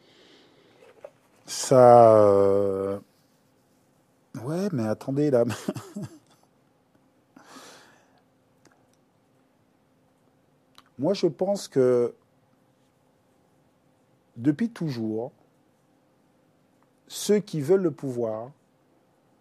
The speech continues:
doivent contrôler l'intimité des gens. D'accord ? C'est ce que je pense de la religion, c'est-à-dire dans la naissance de la religion, contrôler l'intimité. Et pour moi, c'est la même démarche, c'est-à-dire contrôler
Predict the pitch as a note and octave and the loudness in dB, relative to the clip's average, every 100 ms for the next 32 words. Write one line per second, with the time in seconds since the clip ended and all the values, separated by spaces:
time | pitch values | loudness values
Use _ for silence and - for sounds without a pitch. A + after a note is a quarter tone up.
0 | - A2+ C3 - F#3 F3 D#3 D3 C#3+ B2+ | -8 -2 -2 -2 -10 -8 -6 -4 -4 -6
1 | A2 A2+ A2 G2+ G2 G2 F#2 _ _ _ | -8 -12 -12 -14 -16 -18 -20 _ _ _
2 | _ _ _ _ _ B2 C#3+ _ _ _ | _ _ _ _ _ -12 -12 _ _ _
3 | _ _ _ _ _ _ _ _ _ _ | _ _ _ _ _ _ _ _ _ _
4 | _ _ _ _ _ _ _ _ _ _ | _ _ _ _ _ _ _ _ _ _
5 | _ _ - - F3 F#3 D#3 C3 B2+ A2 | _ _ -16 -12 -8 -6 -4 -4 -6 -6
6 | G2+ F#2 F#2+ F#2 A2+ F3 _ _ _ E2+ | -6 -8 -10 -12 -16 -16 _ _ _ -20
7 | F#2 A#2 F2+ F2 F2+ F#2+ - G#2 G2 F2+ | -18 -16 -16 -18 -16 -16 -16 -14 -14 -12
8 | F2 F#2 G#2 D#3+ - - B2 - C3+ C3 | -14 -16 -14 -16 -14 -12 -8 -4 -4 -4
9 | B2 - A#2+ A2 - - _ _ _ _ | -8 -12 -14 -16 -16 -20 _ _ _ _
10 | - _ _ _ _ _ _ _ _ C3 | -20 _ _ _ _ _ _ _ _ -4
11 | B2+ B2+ - C3 D#3+ F3 C#3+ B2 C3 B2 | -2 -2 -6 -6 -4 -4 -4 -4 -4 -4
12 | C3 B2+ G#2 - B2 A#2+ E3+ G3 G#3+ _ | -6 -6 -8 -12 -10 -6 -2 -2 -4 _
13 | _ - F#3+ F3+ - D#3+ C3+ C3+ | _ -10 -10 -10 -8 -4 -4 -4